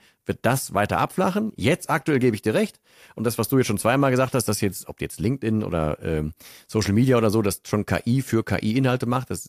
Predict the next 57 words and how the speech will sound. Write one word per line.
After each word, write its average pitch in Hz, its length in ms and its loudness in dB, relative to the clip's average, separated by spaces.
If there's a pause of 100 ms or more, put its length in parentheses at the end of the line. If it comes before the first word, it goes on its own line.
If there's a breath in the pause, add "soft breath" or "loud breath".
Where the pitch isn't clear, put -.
hat 98 160 -6
ja 95 120 0
sogar 90 260 -2
inzwischen 85 260 -4
Fachbegriff 107 540 -4
namens 90 300 -4
K-I-Slop, 120 840 0 (580 soft breath)
dass 95 160 -8
einfach 104 220 -4
nur 107 100 -2
noch 95 120 -2
Zeugs 113 280 -2
da 98 100 0
rausgehauen 92 480 -2
wird. 110 200 0
Und 104 200 -8 (480)
so 113 420 2
wird 123 140 2
auf - 160 -6
Dauer, 123 340 2 (840)
kann 107 120 0
ja 113 60 4
jeder 107 380 2
selber 117 260 4
nachvollziehen, 101 560 0
wird 113 140 2
das 101 100 0
ja 104 80 2
nicht 98 160 0
bleiben. 120 400 2 (360 soft breath)
Weil 98 180 0
was - 200 -2
hätte 160 380 2 (200)
jemand 135 360 2
davon, 135 260 0
auf - 140 -4
LinkedIn 165 380 2
zu 165 100 0
gehen, 160 320 2
wenn 127 140 2
ich 123 100 0
nur 151 100 2
noch 139 100 4
meine 127 200 2
K 123 120 0
I 107 120 2
dahin 110 220 4
schicke, 147 260 0
damit 127 240 2
sich 120 180 -8
was 117 120 -6
anguckt, 139 340 -4
was 131 140 -2
K 143 80 2
I 170 100 4
gemacht 87 260 0
hat? 69 160 -6